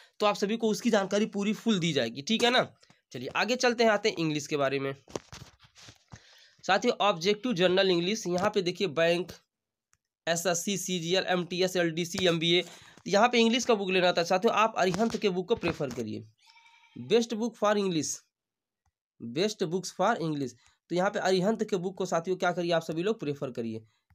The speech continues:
इस अरिहंत के बुक को साथियों क्या करिए, ज़्यादा से ज़्यादा आप जो है इसको पढ़िए साथियों, ज़्यादा से ज़्यादा रिवीजन करिए। ऑब्जेक्टिव जनरल इंग्लिश यहाँ पे देख सकते हैं एसपी बख्शी, बहुत ही बेहतरीन बुक है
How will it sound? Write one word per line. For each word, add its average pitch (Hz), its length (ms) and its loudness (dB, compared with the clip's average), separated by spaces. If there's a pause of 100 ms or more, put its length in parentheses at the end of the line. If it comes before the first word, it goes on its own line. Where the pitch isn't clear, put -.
(140)
इस 190 180 -6
अरिहंत 180 420 0
के 185 120 -6
बुक 180 200 -4
को 175 80 -6
साथियों 165 320 -4
क्या 165 140 0
करिए, 165 240 -4
ज़्यादा 170 280 2
से 185 80 -4
ज़्यादा 156 260 0
आप 160 140 0
जो 156 120 0
है 220 180 2 (360)
इसको 165 320 -2
पढ़िए 151 380 0
साथियों, 131 360 -4
ज़्यादा 170 220 4
से 190 40 -8
ज़्यादा 208 200 2
रिवीजन 139 400 0
करिए। 113 300 -6 (400)
ऑब्जेक्टिव 196 540 0
जनरल 190 360 2
इंग्लिश 139 420 -2 (220)
यहाँ 151 140 0
पे 160 120 -4
देख 160 180 -4
सकते 160 240 -2
हैं 214 160 2 (340)
एसपी 190 320 0
बख्शी, 156 340 -2 (320)
बहुत 214 300 0
ही 240 80 -2
बेहतरीन 190 420 0
बुक 170 180 -2
है 202 140 4